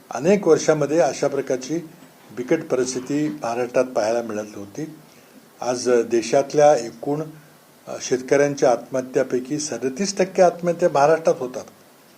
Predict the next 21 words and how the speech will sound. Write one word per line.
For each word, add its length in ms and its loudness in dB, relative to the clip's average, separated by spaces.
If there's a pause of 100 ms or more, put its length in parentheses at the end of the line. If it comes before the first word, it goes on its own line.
(220)
सगळ्याच 480 2
फ्रंटवर 460 2
हे 120 -2
सरकार 420 0 (540)
संपूर्णपणे 720 2 (120)
अपयशी 560 -2
ठरलेलं 460 -6
आहे. 400 -6 (420)
आता 180 -6
निवडणूक 480 0
येऊ 280 2
घातलेल्या 480 -2
आहेत, 160 -4
आता 180 -4
निवडणुका 520 -4
पुढे 280 -4
ढकलायचा 480 -4 (460)
केविलवाणा 500 4
प्रयत्न 400 -2
चाललेला 440 -8
आहे. 220 -16